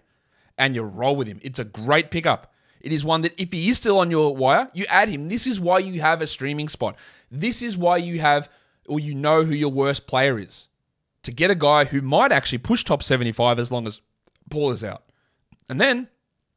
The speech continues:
much like you did with Bismack Biyombo, or last season you did with Omer Yurtseven, you piss him straight off.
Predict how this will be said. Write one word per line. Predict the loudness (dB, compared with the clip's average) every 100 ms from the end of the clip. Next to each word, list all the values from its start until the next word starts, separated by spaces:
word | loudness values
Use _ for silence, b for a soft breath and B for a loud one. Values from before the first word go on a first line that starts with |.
| _ _ _ _ -4
much | -2 0
like | 0 0
you | -6
did | -6 -8 b -6
with | -6
Bismack | -2 -2 0 -2
Biyombo, | -4 -4 -4 -8
or | -6 0
last | 0 0
season | -2 -6 -6
you |
did | -4 -4
with | -6 b b _ 2
Omer | 4 2
Yurtseven, | 0 -2 -6 -8 -10 _ _ _ _ _ _ _ _ -10
you | -6
piss | -2 -4
him | -4
straight | 0 2 4
off. | 2 0